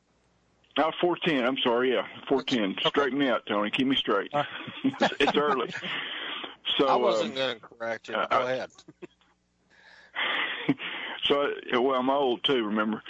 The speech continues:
Speaker 1: So, anyway,
Speaker 3: <laughs>
Speaker 1: I took it out, uh, opening day, and, uh, passed up on a, an old fifty-yard shot,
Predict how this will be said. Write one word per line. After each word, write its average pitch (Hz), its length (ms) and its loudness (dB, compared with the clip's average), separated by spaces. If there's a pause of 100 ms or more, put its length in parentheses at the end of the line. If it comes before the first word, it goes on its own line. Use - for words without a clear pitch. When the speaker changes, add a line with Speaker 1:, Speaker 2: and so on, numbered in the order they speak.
(440)
Speaker 1:
So, 95 220 2 (320)
anyway, 120 500 2 (380)
Speaker 3:
<laughs> - 380 -12
Speaker 1:
I - 80 0
took 175 280 0
it 170 100 4
out, 131 340 2 (440)
uh, 104 300 4
opening 139 360 2
day, 113 380 2 (920)
and, 120 440 2
uh, 110 260 2 (320)
passed 156 400 0
up 143 260 2
on 123 140 2
a, 113 80 2 (720)
an - 60 -6
old 120 300 2
fifty-yard 113 440 0 (1600)
shot, 107 400 0